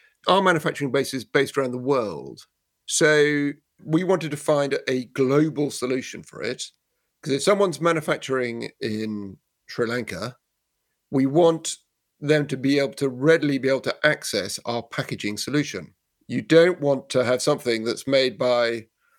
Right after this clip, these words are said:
a lovely person based in Suffolk who can't get it, or, or you're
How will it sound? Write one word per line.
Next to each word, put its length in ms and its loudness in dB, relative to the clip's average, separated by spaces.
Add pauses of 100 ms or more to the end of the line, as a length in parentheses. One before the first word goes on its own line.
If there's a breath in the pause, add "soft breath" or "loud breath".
(260)
a 80 0
lovely 320 2
person 800 -2 (120)
based 360 0
in 460 -4 (220)
Suffolk 640 -2 (400 loud breath)
who 160 4
can't 420 4
get 240 2
it, 320 -2
or, 180 4
or 440 8
you're 280 0